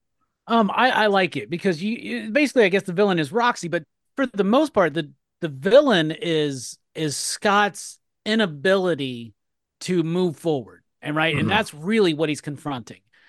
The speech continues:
Speaker 1: He's not getting extra E X P or E X P. He's not getting extra X P and health and all that kind of stuff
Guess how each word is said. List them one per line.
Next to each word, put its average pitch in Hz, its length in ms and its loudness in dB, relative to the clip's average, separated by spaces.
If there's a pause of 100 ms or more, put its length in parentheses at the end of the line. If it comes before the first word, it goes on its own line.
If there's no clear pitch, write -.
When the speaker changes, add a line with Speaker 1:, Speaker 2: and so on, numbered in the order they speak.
(140)
Speaker 1:
He's 202 200 -2
not 233 280 0
getting 202 320 -2
extra 190 360 -4
E 190 160 -2
X 165 200 -2
P 170 260 -4
or 139 240 -8 (120)
E 151 140 -4
X 160 140 -10
P. 214 160 -8
He's 185 140 -6
not 247 200 0
getting 202 280 0
extra 196 320 -2
X 165 180 -4
P 180 360 -2
and 139 120 -2
health 160 300 -4
and 156 100 -2
all 151 100 -2
that 151 140 -2
kind 156 160 -6
of 131 60 -10
stuff 147 420 -2